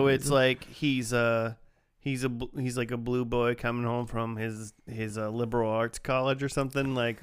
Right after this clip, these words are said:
Speaker 2: learning how to
Speaker 1: I,
Speaker 2: deal
Speaker 1: I
Speaker 2: with
Speaker 1: don't
Speaker 2: his
Speaker 1: think so. I think they're all just,
Speaker 2: Oh, he's
Speaker 1: just
Speaker 2: just
Speaker 1: really
Speaker 2: He's just a red boy cowboy kid.
Speaker 1: Yeah.
Speaker 2: Or football
Speaker 1: It's
Speaker 2: cowboy
Speaker 1: just,
Speaker 2: kid. I don't
Speaker 1: it's
Speaker 2: know.
Speaker 1: just what I imagine. Have you seen that Tim Allen show
Speaker 2: The Santa
Speaker 1: that's
Speaker 2: Claus,
Speaker 1: gotten
Speaker 2: yeah.
Speaker 1: a lot of heat?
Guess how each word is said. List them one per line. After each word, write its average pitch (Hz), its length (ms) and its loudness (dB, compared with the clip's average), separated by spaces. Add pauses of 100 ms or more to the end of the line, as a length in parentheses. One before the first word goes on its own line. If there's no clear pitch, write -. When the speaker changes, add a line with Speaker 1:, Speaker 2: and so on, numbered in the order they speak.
(120)
Speaker 2:
learning 123 240 4
how 120 80 4
to 120 80 4
Speaker 1:
I, - 20 2
Speaker 2:
deal 120 240 2
Speaker 1:
I 123 40 2
Speaker 2:
with 131 180 4
Speaker 1:
don't 294 140 4
Speaker 2:
his 113 120 -2
Speaker 1:
think 294 220 0
so. - 340 2
I 165 160 0
think 294 300 -2
they're 240 220 2
all 165 420 2
just, - 360 -4
Speaker 2:
Oh, 117 120 2
he's 117 180 0
Speaker 1:
just 123 200 0
Speaker 2:
just - 120 -10
Speaker 1:
really 139 680 -2 (180)
Speaker 2:
He's 127 160 -6
just 123 180 -6
a 117 80 -2 (240)
red 117 260 0
boy 117 180 2
cowboy 127 340 -2
kid. 107 300 -8 (120)
Speaker 1:
Yeah. 147 460 0 (260)
Speaker 2:
Or 117 200 -4 (120)
football 113 460 -8
Speaker 1:
It's - 140 2
Speaker 2:
cowboy - 120 -2
Speaker 1:
just, - 160 0
Speaker 2:
kid. - 160 -10 (140)
I - 60 -12
don't 123 100 -2
Speaker 1:
it's 185 100 2
Speaker 2:
know. 240 40 0
Speaker 1:
just 240 100 2
what 233 80 8
I 208 80 6
imagine. 156 480 4
Have 151 180 -2
you 185 60 2
seen 190 240 0
that 175 240 0
Tim 147 220 4
Allen 131 600 0 (720)
show 139 480 4
Speaker 2:
The 135 60 2
Santa 135 220 4
Speaker 1:
that's 123 120 0
Speaker 2:
Claus, 110 260 0
Speaker 1:
gotten 123 200 2
Speaker 2:
yeah. 127 40 -2
Speaker 1:
a - 20 0
lot 123 180 2
of 131 120 4
heat? 135 240 0